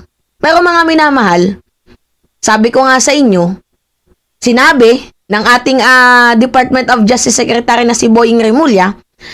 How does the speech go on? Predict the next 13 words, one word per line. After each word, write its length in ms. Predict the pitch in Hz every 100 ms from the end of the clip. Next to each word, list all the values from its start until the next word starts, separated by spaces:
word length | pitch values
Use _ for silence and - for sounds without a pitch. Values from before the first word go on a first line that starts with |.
| -
na 100 | 302
hindi 240 | 339 302 330
nila 240 | 320 294
pipigilan 720 | 294 277 269 220 208 165 170 - - - -
ang 160 | 311 320 302
I 80 |
C 240 | 285 269 240
C 160 | -
na 80 | 180
mag-imbestiga 960 | 247 262 277 247 233 - 214 156 - - -
sa 160 | 277
bansang 320 | 285 262 233
Pilipinas. 800 | 220 208 180 151 147 185 - -